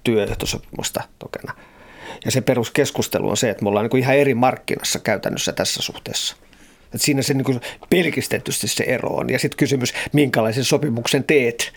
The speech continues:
niin, mm, se on aika lailla paljon villimpi se mahdollisuuksien kenttä eri suhteissa.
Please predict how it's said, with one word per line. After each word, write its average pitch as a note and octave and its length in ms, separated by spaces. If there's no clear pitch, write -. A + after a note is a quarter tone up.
niin, A#2+ 240
mm, A1+ 920
se - 420
on C3 140
aika C3+ 220
lailla C3 340
paljon C#3 280
villimpi A#2+ 640
se B2 240
mahdollisuuksien A#2 840
kenttä - 440
eri B2+ 220
suhteissa. - 580